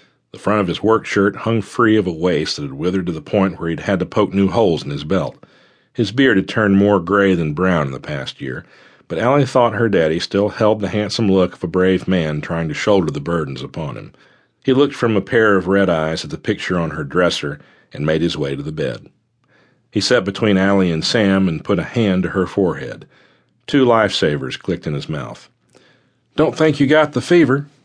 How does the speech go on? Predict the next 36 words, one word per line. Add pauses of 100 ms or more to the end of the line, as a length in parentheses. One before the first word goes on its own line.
You
feeling
better?" (800)
"Some." (460)
Allie
tried
not
to
curl
her
nose
at
the
smell. (480)
It
was
like
something
had
crawled
down
her
daddy's
throat
and
died
eating
an
orange
and
a
cherry. (640)
"Stomach's
ailing
a
bit.